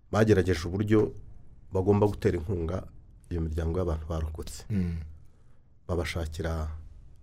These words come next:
Speaker 1: imiryango imwe n'imwe. Nkatwe ndibuka yuko G T Z niyo yaduhaye amabati yo kubaka. Irabubakira, icyo gihe ntibyari byoroshye.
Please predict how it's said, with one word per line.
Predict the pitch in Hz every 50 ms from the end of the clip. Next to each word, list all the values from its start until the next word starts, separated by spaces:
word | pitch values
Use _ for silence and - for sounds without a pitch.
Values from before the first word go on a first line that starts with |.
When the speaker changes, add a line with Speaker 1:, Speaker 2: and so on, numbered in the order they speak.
| - - - - -
Speaker 1:
imiryango | 98 90 87 82 87 82 87 92 92
imwe | 107 110 110
n'imwe. | 110 113 117 113 113 113 120 131 - - - - - - - - - - - - - - -
Nkatwe | - - 104 - - 98
ndibuka | 90 85 87 85 80 - 107
yuko | 107 101 - - 107
G | 104 95 104 98
T | - - 107
Z | 98 107 98 82 85 98 98
niyo | 101 101 101
yaduhaye | 98 98 98 95 95 87 85
amabati | 82 82 82 82 80 80 -
yo | 92
kubaka. | 82 - - 90 78 78 78 73 - - - - - - - - - - - - - - - - - - - - - - - - - _ - - - _ _ _ _ _ _ _ _ _ _ -
Irabubakira, | 90 87 92 110 104 95 85 80 - - 95 107 113
icyo | 95 - -
gihe | 80 85 90
ntibyari | 92 104 107 117 117 117 117
byoroshye. | 113 117 117 101 92 95 - - 131 127